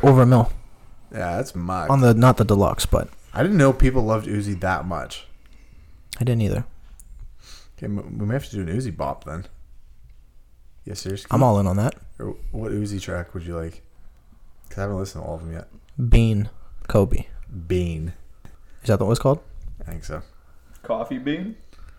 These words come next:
Speaker 1: You know I'm ballin', usual like Kobe.
Speaker 3: All right, I gotta shit my bridges, so let's go.
Speaker 1: Thank you for listening.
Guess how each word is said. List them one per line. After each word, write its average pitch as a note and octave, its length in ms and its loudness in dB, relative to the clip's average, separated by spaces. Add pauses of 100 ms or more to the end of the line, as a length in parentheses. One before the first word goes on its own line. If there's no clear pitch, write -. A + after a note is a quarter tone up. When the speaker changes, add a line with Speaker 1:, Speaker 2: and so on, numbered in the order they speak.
(180)
Speaker 1:
You B2+ 140 2
know B2 180 2
I'm G#2+ 160 2
ballin', A2+ 680 8
usual B2+ 520 8
like G2+ 220 6
Kobe. B2+ 680 10 (1200)
Speaker 3:
All - 80 -16
right, G#2+ 100 -10
I G#2 40 -8
gotta G#2 160 -4
shit G2+ 260 -6
my F#2+ 120 -8
bridges, F#2 500 -10
so - 280 -12 (100)
let's - 160 -16
go. - 320 -12 (4000)
Speaker 1:
Thank B2+ 240 2
you A2+ 60 2
for A2 120 4
listening. B2+ 300 4